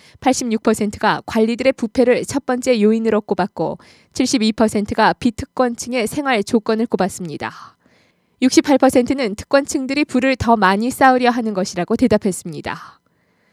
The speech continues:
중국에서 권력에 의한 불평등에 대해 전 인민일보 편집장 우세찬은 다음과 같은 예를 들었습니다. 원자바오의 부인은 보석 상점을 갖고 있고,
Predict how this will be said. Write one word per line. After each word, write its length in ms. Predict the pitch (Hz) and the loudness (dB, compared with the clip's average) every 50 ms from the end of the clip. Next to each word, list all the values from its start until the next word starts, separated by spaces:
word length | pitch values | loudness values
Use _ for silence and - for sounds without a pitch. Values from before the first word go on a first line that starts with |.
| _ _ _ _ _ _ _ | _ _ _ _ _ _ _
중국에서 580 | - - 240 220 220 233 247 - - 254 190 - | -6 -6 -4 2 4 6 6 6 6 4 4 4
권력에 480 | - - 247 226 247 262 254 240 262 247 | 2 4 4 6 6 6 6 6 6 6
의한 300 | 247 247 262 277 269 - | 6 6 4 2 2 2
불평등에 640 | - 247 220 - 294 262 254 226 233 220 214 214 208 | 0 0 2 2 0 0 0 -2 -2 0 0 0 2
대해 400 | 202 202 214 202 156 139 - - _ _ _ _ | 2 2 2 0 -2 -4 -6 -10 _ _ _ _
전 200 | - - 226 220 | 0 0 0 0
인민일보 540 | 185 226 226 226 233 233 226 214 214 - 247 | 0 -2 -2 0 0 0 2 2 4 4 2
편집장 640 | - - 302 269 240 - 240 220 - - 254 254 208 - | 2 2 -2 -4 -2 -4 -6 -6 0 0 2 2 0 -2
우세찬은 680 | 160 226 220 262 220 220 - - 214 208 180 165 208 - _ _ _ _ _ | -4 0 2 2 2 2 0 -2 -2 -2 -4 -6 -8 -14 _ _ _ _ _
다음과 380 | - 233 233 233 233 240 233 | 2 4 4 4 4 2 2
같은 320 | 226 226 - - 220 208 202 | 2 2 -2 -2 -2 0 0
예를 220 | 190 185 185 185 | 0 2 0 0
들었습니다. 800 | - - 190 202 - - 180 175 175 - - 104 117 107 180 - _ _ _ _ _ _ _ | 0 0 0 0 0 -4 -8 -10 -10 -6 -6 -4 -6 -6 -8 -14 _ _ _ _ _ _ _
원자바오의 640 | 214 226 233 - 247 233 262 233 226 220 226 226 226 | 0 2 6 6 6 6 6 6 6 6 6 6 4
부인은 440 | - 247 220 214 214 254 226 175 185 | 2 2 0 0 0 -2 -4 -6 -2
보석 320 | - 247 220 - 294 269 - | 0 0 2 2 2 0 0
상점을 500 | - - 277 262 254 269 262 247 247 240 | -2 -6 -6 -2 0 0 0 2 2 2
갖고 320 | 247 240 190 - - 196 180 | 2 0 -2 -2 -2 -2 -2
있고, 400 | 170 - _ - 160 143 180 | -2 -4 _ -2 -2 -2 -2